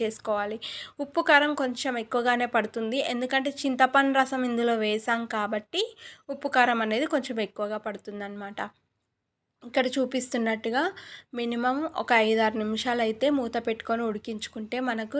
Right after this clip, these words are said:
ఈ పులుసు అనేది రెడీ అయిపోతుంది. ఇప్పుడు కొత్తిమీర ఎక్కువ క్వాంటిటీలో ఉంటే, క్వాంటిటీలో ఉంటే వేసుకుంటే చాలా టేస్ట్ అనిపిస్తుంది కర్రీ అయితే. మొత్తానికైతే ఒక, మొత్తం ఇలా కొత్తిమీర వేసిన తర్వాత ఒక రెండు నిమిషాలు స్టవ్ మీద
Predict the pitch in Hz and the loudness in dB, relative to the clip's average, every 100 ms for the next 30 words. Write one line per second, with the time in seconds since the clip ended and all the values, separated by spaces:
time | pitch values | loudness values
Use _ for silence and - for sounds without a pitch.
0 | 302 247 233 233 220 240 214 214 220 214 | -4 -8 -8 -6 -4 -4 -4 -2 -2 -2
1 | 208 214 214 226 214 214 208 269 254 240 | -2 -2 -4 -6 -8 -6 -4 -4 -4 -2
2 | 226 220 226 220 226 254 403 - - - | -2 -4 -6 -6 -2 -2 -2 -8 -12 -8
3 | 233 233 240 233 226 220 226 220 220 214 | -8 -4 -4 0 0 0 0 0 0 -2
4 | 196 277 349 - 226 247 226 220 220 220 | -4 -4 -4 -6 -4 -2 -2 -4 -4 -2
5 | 220 220 208 208 285 311 240 214 - 226 | 0 0 -4 -2 0 0 0 -2 -4 -10
6 | 214 269 262 233 202 214 233 226 214 220 | -6 -6 -4 0 2 4 2 2 0 -2
7 | 220 214 208 220 - 208 233 220 202 208 | -6 -8 -8 -10 -6 -6 -4 -4 -4 -4
8 | 202 196 330 - - - - 247 247 285 | -6 -6 -8 -10 -16 -16 -4 -2 4 6
9 | 302 294 240 233 269 427 - - _ 254 | 6 4 0 4 2 2 -4 -20 _ -2
10 | 262 262 262 233 202 240 240 269 262 240 | 0 2 0 0 -2 -2 0 0 2 4
11 | 262 311 - 247 240 254 254 247 226 226 | 4 2 -4 -6 -4 2 4 4 2 0
12 | 233 226 220 226 262 262 220 220 226 220 | -4 0 0 0 0 0 0 0 -2 -2
13 | 220 240 247 415 - - - - 247 233 | -2 0 2 0 -4 -16 -14 2 4 4
14 | 262 | 2